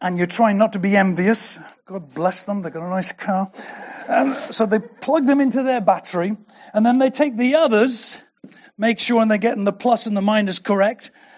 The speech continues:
and then they put them onto yours. And then you turn the key, and the car goes. It's amazing.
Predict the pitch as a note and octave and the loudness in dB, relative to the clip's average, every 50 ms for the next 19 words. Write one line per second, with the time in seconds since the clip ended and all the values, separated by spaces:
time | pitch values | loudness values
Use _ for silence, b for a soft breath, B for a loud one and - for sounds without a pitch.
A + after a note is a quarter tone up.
0 | b b b b b _ _ - G3+ A3 A3+ A#3 A#3 A3+ A3+ A#3 A#3 A#3 - - | b b b b b _ _ 0 0 2 2 2 2 2 2 2 0 0 -4 -8
1 | _ - C#4 B3 B3+ A#3 B3+ B3+ A#3+ - C4 B3 A#3+ C#4+ D4+ C4 G3+ E3+ - - | _ -6 -4 -2 0 2 2 2 2 2 2 2 4 4 4 4 2 0 -4 -10
2 | - - - _ _ _ _ b b b b b b b b b b b _ - | -16 -20 -20 _ _ _ _ b b b b b b b b b b b _ -2
3 | A#3 B3 B3+ B3 A#3+ C4 C4 C4 B3+ A3 - - _ _ _ F3 F3+ C#4+ E4+ F4+ | 0 2 2 4 4 4 4 2 0 -2 -6 -12 _ _ _ -2 0 0 0 0
4 | F#4 - D#4 E4 D4+ C#4+ C4+ A#3+ - - - A3+ A3 A#3+ B3+ C#4 A#3+ - - - | 0 0 2 2 2 2 0 -2 -4 -2 -2 0 2 2 2 0 -2 -4 -12 -20
5 | _ _ _ _ _ _ _ _ _ _ _ _ _ _ _ _ _ _ _ _ | _ _ _ _ _ _ _ _ _ _ _ _ _ _ _ _ _ _ _ _
6 | _ - D4 D#4+ D#4+ E4 C4+ - - C#4+ E4 F4 F#4 F#4+ F4 B3+ F#4 G4 G4+ G#4+ | _ 0 0 2 2 2 0 0 0 2 2 4 4 2 2 2 0 0 2 2
7 | G#4+ D#4+ C3+ D#3 - - - - - _ _ _ _ _ _ _ _ _ _ _ | 2 0 0 -2 -6 -8 -10 -10 -12 _ _ _ _ _ _ _ _ _ _ _
8 | - F#4 - F#4+ F#4 F4+ F#4+ G#4 G#4+ A4 F4+ G3+ C4 F#3+ - - | -8 -4 -2 -2 2 2 2 2 2 0 0 0 0 -2 -2 -4